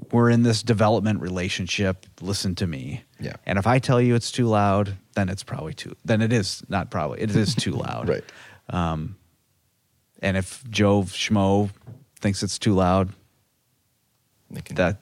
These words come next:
Speaker 2: sit
Speaker 1: they're
Speaker 2: somewhere
Speaker 1: welcome
Speaker 2: else.
Speaker 1: to their opinion.
Speaker 2: <laughs>
Speaker 1: Yeah.
Speaker 2: Right.
Speaker 1: Yeah.
Speaker 2: They can sit in a different seat further in the back.
Speaker 1: Yeah. Which feels like, to your point, a great, a key component to this whole
Speaker 2: Right.
Speaker 1: developing people
Speaker 2: Right.
Speaker 1: relationship is trust and safety.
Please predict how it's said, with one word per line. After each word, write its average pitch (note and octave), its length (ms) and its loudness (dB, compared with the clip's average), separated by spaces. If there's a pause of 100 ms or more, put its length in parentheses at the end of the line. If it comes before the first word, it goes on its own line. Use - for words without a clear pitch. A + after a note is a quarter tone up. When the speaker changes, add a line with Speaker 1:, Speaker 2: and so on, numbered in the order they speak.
Speaker 2:
sit - 220 -4
Speaker 1:
they're E2+ 100 2
Speaker 2:
somewhere F2 200 4
Speaker 1:
welcome D2 160 0
Speaker 2:
else. - 80 -2
Speaker 1:
to F#2+ 100 -6
their E2 180 -2
opinion. - 480 -4
Speaker 2:
<laughs> - 60 -4
Speaker 1:
Yeah. - 260 4
Speaker 2:
Right. - 160 2
Speaker 1:
Yeah. - 200 4
Speaker 2:
They - 280 2
can - 200 0
sit - 260 -2
in F#2 60 0
a - 20 2
different D#2+ 320 -4
seat - 260 -14
further - 260 -10
in - 60 -10
the - 60 -12
back. - 80 -4
Speaker 1:
Yeah. A#1 160 -2
Which F3 260 2
feels F#3 340 4
like, D3 200 4
to C#3+ 100 0
your A#2 160 4
point, C3 400 0
a G#2+ 80 -2
great, A2 560 2 (140)
a A#2 120 0 (160)
key C#3+ 220 0
component A#2+ 640 2
to G2+ 100 -6
this F2+ 220 -4
whole G2+ 460 2 (500)
Speaker 2:
Right. - 40 -6
Speaker 1:
developing A2 600 4
people F2 460 0
Speaker 2:
Right. E2 100 -4
Speaker 1:
relationship G2 600 -2
is - 160 -4
trust G#2+ 500 -2
and F2+ 100 -8
safety. G2+ 800 0